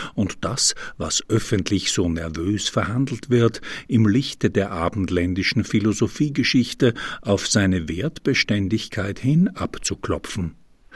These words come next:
Die Essays und Feuilletons, die Liesmann zu dem Band Lauter Lügen und andere Wahrheiten gebündelt hat, verhandeln die unterschiedlichsten Themen,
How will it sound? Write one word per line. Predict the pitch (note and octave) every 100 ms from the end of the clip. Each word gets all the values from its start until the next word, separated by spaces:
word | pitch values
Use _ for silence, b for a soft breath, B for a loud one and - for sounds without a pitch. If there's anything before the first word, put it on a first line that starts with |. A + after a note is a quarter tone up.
| B B -
Die | G#2 G#2 -
Essays | G2+ - G#2 A#2 F2 -
und | F2 E2
Feuilletons, | - G2 G2 F#2 - G#2 G2 F#2+ - B B -
die |
Liesmann | F2 A#2 - A#2+ G2+ F#2 -
zu | -
dem | F2+ F#2+ F#2
Band | G#2 A2 G#2+ - B -
Lauter | F2+ F#2+ A#2+ -
Lügen | G2 F2 G#2 A2 G2+ G#2 G2
und | F2 E2+
andere | - F#2 G2+ F2 E2 D#2
Wahrheiten | F2 F#2+ D#2 E2 E2 G#2+ G2
gebündelt | G2+ A#2+ C3 B2 A2+ -
hat, | A2+ - - B B
verhandeln | - A2 - E3 D#3+ D3+ D3+
die | -
unterschiedlichsten | - G#2+ F#2 - F2 - F#2 E2 F#2+ - - A#2+
Themen, | - A#2+ A#2 G#2+ F#2+